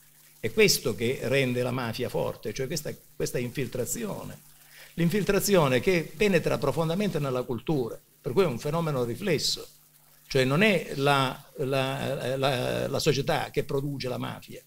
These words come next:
ma è la mafia che inquina profondamente la cultura. Come il, questo simbolo del doppio leone di Ettore Pietrabissa è perfettamente compatibile, secondo me, con quanto disse Falcone. Falcone parlò di piovra,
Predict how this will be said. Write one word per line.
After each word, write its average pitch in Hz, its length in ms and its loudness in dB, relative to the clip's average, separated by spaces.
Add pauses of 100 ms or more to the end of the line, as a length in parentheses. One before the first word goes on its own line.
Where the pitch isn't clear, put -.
(300)
ma 135 140 2
è 185 380 2
la 139 160 2
mafia 143 480 0
che 147 80 -4
inquina 131 480 0
profondamente 117 600 -4
la 107 80 -8
cultura. 107 440 -12 (920)
Come 175 360 6 (360)
il, 170 520 4
questo 156 480 4
simbolo 131 480 4
del 127 280 -4
doppio 147 340 2
leone 127 500 0
di 113 380 -4
Ettore 120 400 -2
Pietrabissa 156 760 -4 (520)
è 170 180 4
perfettamente 165 600 2
compatibile, 120 760 -2
secondo 135 340 -2
me, 156 320 0
con 113 220 -8
quanto 127 300 -6
disse 120 260 -6
Falcone. 135 480 -4
Falcone 143 440 -4
parlò 123 240 -4
di 113 100 -8
piovra, 151 440 0